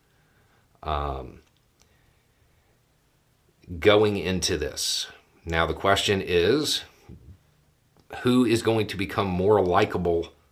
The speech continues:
over time? Will it be Trump and maga, or will it be Biden and B L M?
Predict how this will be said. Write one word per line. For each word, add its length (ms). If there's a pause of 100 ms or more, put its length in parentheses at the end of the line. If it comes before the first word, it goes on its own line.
(260)
over 240
time? 500 (1120)
Will 160
it 140
be 320 (760)
Trump 400 (280)
and 180
maga, 500 (300)
or 200
will 200
it 180
be 460 (420)
Biden 520
and 180
B 140
L 240
M? 460